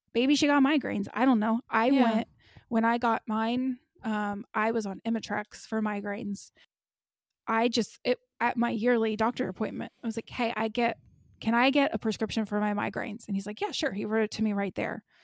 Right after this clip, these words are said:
Speaker 1: So
Speaker 2: Nice.
Speaker 1: I don't, I don't really know. I don't know what she was on it for. Her friends don't say anything about this drug. They do say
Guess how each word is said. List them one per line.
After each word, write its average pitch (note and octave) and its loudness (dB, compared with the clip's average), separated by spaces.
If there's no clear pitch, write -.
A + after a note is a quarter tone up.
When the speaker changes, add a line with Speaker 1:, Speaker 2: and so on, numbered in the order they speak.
Speaker 1:
So A3+ 4
Speaker 2:
Nice. - -2
Speaker 1:
I B3+ 4
don't, C#4+ 6
I B3 4
don't C4 4
really B3 2
know. G#3 -2
I A3+ 2
don't A#3+ 2
know A#3 2
what A3 0
she - 0
was G#3+ -2
on G#3+ -2
it - -14
for. A3 2
Her G#3+ 0
friends G#3 -6
don't G#3 0
say A#3 -2
anything A#3+ 0
about A#3 -2
this B3 2
drug. A#3+ 6
They G#3+ 0
do A#3+ -2
say A#3 0